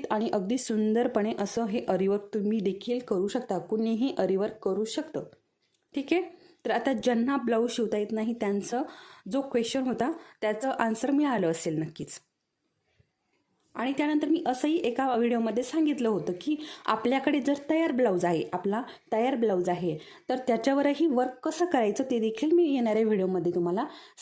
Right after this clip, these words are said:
सांगणार आहे. जेव्हा आपलं हे पूर्ण वर्क कम्प्लीट होणार आहे त्याच्यानंतर मी तयार ब्लाऊजवरती कसं वर्क करायचं आहे हे देखील पुढे सांगणार आहे. तर, अ, ज्या, बघा, आता आपल्याकडे, अ, आवडीच्या असतात, तर, अ, त्याच्यावरती आपल्याला असं वाटतं की ही खूप छान आहे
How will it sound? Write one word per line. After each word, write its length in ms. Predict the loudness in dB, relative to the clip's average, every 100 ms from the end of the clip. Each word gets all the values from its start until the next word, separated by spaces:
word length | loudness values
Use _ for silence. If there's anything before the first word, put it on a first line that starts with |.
| -2
सांगणार 300 | 2 2 2
आहे. 180 | 0
जेव्हा 280 | 0 -2 0
आपलं 220 | -2 -2
हे 100 | -2
पूर्ण 280 | -2 0 0
वर्क 280 | 0 0 -2
कम्प्लीट 500 | 0 0 2 2 2
होणार 200 | 2 0
आहे 460 | 0 -2 -4 -10 _ _
त्याच्यानंतर 500 | -2 2 2 2 2
मी 120 | 0 -4 -4
तयार 340 | 0 2 2
ब्लाऊजवरती 720 | 0 2 2 2 0 -2 -4 -10
कसं 400 | -4 -4 0 0
वर्क 200 | 0 0
करायचं 420 | 0 0 -2 -2
आहे 200 | -2 -2 -6 -18 -8
हे 180 | -2 0
देखील 320 | 0 0 -2
पुढे 280 | 0 0 -2 -6 -18 -6 0
सांगणार 360 | 2 2 2
आहे. 280 | 2 0 -4 -6 -16 _ _ _ _ _ _ -4
तर, 260 | 2 4 4
अ, 20 |
ज्या, 220 | 4 2 0 -2
बघा, 180 | 0 0
आता 160 | 2
आपल्याकडे, 400 | 2 2 2 2
अ, 200 | 2 0 0 -4 -2
आवडीच्या 420 | 0 0 -2 -4 -4
असतात, 280 | -4 -4 -4 -6 -20 -20 -12 -4
तर, 120 | 0
अ, 80 | 0
त्याच्यावरती 500 | 0 0 0 0 0
आपल्याला 320 | 0 0 0
असं 240 | 0 0 0
वाटतं 320 | 0 -2 -4
की 180 | -4 -2
ही 220 | -2 -2
खूप 280 | -2 -2 -2
छान 260 | 0 0
आहे 300 | 0 0 -2